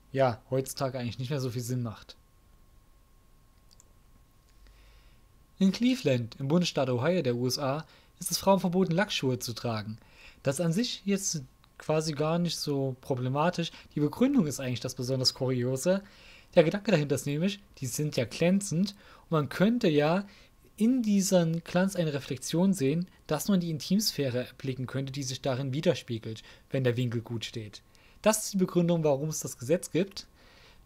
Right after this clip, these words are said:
weil, ja, man muss ja quasi vor ungewollter sexuellen Anblicken schützen und man könnte in der Spiegelung das erkennen.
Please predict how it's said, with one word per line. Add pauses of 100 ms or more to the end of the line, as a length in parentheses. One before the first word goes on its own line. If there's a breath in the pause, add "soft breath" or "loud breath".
(100)
weil,
ja, (720)
man
muss
ja
quasi
vor
ungewollter (320 soft breath)
sexuellen
Anblicken
schützen (300 loud breath)
und
man
könnte
in
der
Spiegelung
das
erkennen.